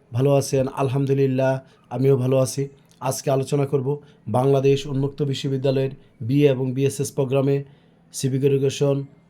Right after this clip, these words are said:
টু এর একটি গুরুত্বপূর্ণ প্রশ্ন নিয়ে। এই ভিডিও শুরু করার আগে আমি আপনাদের বলবো, যারা আমার YouTube চ্যানেলে নতুন, চ্যানেলটি সাবস্ক্রাইব করবেন।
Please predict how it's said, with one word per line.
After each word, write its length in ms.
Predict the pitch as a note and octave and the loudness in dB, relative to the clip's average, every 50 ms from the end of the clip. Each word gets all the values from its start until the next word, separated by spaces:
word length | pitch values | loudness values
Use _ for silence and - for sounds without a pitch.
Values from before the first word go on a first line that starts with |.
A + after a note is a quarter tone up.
| _ _ _ _ _ - | _ _ _ _ _ -2
টু 140 | - C#3+ C3+ | 0 4 6
এর 180 | C#3 C#3+ C#3 C3+ | 6 6 4 2
একটি 240 | B2+ A2+ - C#3 C3 | -2 -6 -6 -6 -4
গুরুত্বপূর্ণ 680 | A#2 C3+ C3+ B2+ - C#3 B2+ B2 C3+ C3 C3 C3 C3 C3 - _ _ _ _ - | -4 -4 -4 -4 -4 -6 -4 -4 -2 -4 -4 -4 -6 -8 -14 _ _ _ _ -4
প্রশ্ন 300 | - C3+ B2+ - - B2 | -2 -2 -2 -2 -2 -4
নিয়ে। 200 | G#2+ G2+ F2+ D#2 - - _ _ _ _ _ - | -4 -4 -6 -10 -14 -18 _ _ _ _ _ -4
এই 80 | C#3 | -2
ভিডিও 220 | B2 C#3 C3+ D3 C#3+ | 0 0 0 0 0
শুরু 280 | C#3+ - C#3+ C3+ C#3+ | -2 -2 0 0 0
করার 220 | C3+ C#3 C3+ C3+ C3+ | 2 2 2 2 2
আগে 120 | C3 C#3 | 2 2
আমি 180 | C3 C3+ C3+ C3 | 2 2 2 0
আপনাদের 320 | B2 - C3 A#2 C3+ C3+ | 0 0 0 0 0 0
বলবো, 440 | B2+ C3+ B2+ A#2+ C3 C3+ C#3 C#3+ C3 | 0 0 -2 -2 -2 -4 -4 -4 -2
যারা 200 | C3 B2+ B2+ C3+ | 0 0 0 2
আমার 180 | C#3 C#3 C#3 | 2 0 0
YouTube 300 | C3+ C3 B2 B2+ C#3 B2 | 0 0 -2 -2 -4 -4
চ্যানেলে 380 | A#2 - C#3 C#3 C#3 C3+ C#3 C3+ | -2 -2 0 2 2 2 2 0
নতুন, 380 | C3 B2+ - - D3 D3 D3+ C#3+ | 0 -2 -2 0 0 0 0 -2
চ্যানেলটি 380 | D3 C#3+ C3 C3 C3 B2+ C3 | -2 -2 -2 -2 -2 -4 -6
সাবস্ক্রাইব 480 | C3 - B2 G#2+ G#2 - - C3+ B2+ G#2+ - | -6 -6 -8 -8 -8 -6 -4 -4 -4 -4 -2
করবেন। 360 | - C#3 B2+ C3 C#3+ C#3+ C#3+ | -4 -2 -2 -2 -2 -4 -4